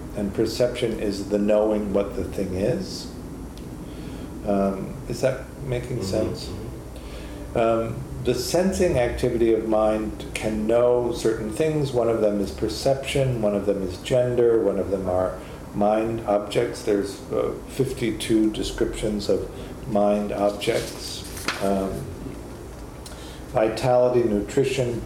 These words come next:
Speaker 1: thinking, consciousness, mental contact, perception, mental formations. Uh, sorry, mental formations and mind,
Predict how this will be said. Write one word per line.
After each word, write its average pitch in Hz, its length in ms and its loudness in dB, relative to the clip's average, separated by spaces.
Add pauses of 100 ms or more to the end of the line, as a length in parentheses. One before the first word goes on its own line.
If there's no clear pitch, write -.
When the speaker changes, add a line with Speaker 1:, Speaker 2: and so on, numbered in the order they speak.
Speaker 1:
thinking, 131 480 2
consciousness, 117 840 -2
mental 110 360 2
contact, 113 840 0
perception, - 880 -2 (720)
mental 120 320 2
formations. 110 1300 0 (2000)
Uh, 104 140 4
sorry, 107 460 4
mental 127 300 2
formations 107 840 0
and 101 240 2
mind, 104 320 2